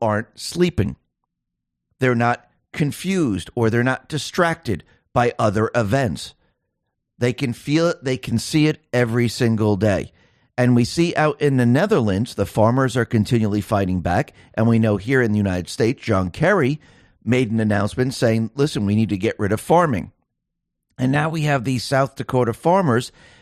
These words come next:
They're fighting against land grabs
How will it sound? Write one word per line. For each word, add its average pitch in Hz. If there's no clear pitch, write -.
They're 143
fighting 131
against 135
land 160
grabs 104